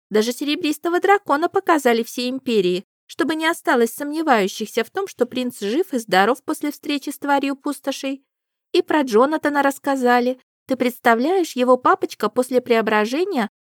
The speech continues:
пользуется большой популярностью у дам Зеленого Королевства. Он получил несколько предложений стать мужем, но все отверг, сказав, что ждет встречи с одной очень красивой драконицей,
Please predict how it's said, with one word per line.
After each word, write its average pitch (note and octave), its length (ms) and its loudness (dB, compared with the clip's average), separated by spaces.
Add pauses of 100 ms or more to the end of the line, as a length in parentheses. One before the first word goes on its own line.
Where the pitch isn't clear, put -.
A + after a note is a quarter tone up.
пользуется A#3 460 2
большой G#3 340 0
популярностью C#4+ 800 0
у A#3+ 60 2
дам G3+ 220 2
Зеленого G#3+ 480 0
Королевства. A3+ 760 0 (480)
Он G#3 180 0
получил G#3+ 520 2
несколько A#3+ 500 -2
предложений G#3+ 680 -2
стать C#4 320 -4
мужем, G#3 460 -4 (340)
но G#3 180 -2
все A#3 300 0
отверг, A3 600 -2 (380)
сказав, G#3 340 2
что - 240 -2
ждет F#3+ 320 0
встречи - 460 -6
с - 140 -8
одной G3+ 420 -2
очень C#4 300 -4
красивой C4+ 440 -4
драконицей, A#3 760 -4